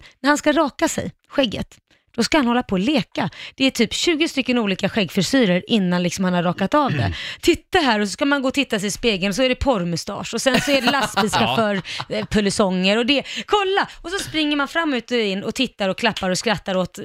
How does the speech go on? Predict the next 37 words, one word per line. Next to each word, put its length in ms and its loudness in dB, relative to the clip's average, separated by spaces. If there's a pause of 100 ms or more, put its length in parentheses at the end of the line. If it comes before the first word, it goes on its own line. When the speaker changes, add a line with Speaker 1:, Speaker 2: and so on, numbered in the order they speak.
(260)
Speaker 1:
de 140 2
här 140 4
olika 340 0
skäggfrisyrerna 760 2 (320)
innan 300 2
då 100 2
han 180 2
är 40 2
klar. 380 -2 (340)
Är 320 2
det 220 0
något 260 0
liksom 480 0 (320)
grej? 400 0 (480)
Speaker 2:
Ja, 100 2
Speaker 1:
Va-, 100 2 (120)
Speaker 2:
det 200 2
Speaker 1:
vad 100 0
Speaker 2:
en-, 40 2
Speaker 1:
är 500 -4
grejen? 480 0
Speaker 2:
det 80 4
enda 240 2
jag 180 2
brukar 220 2
göra, 320 2
nu 240 4
är 60 2
jag 100 2
ju 80 2
väldigt 280 0
skäggig 320 -2
till 100 -4
exempel, 320 -2
Speaker 1:
Ja. 120 0 (300)
Speaker 2:
och, 460 -2
eh, 320 4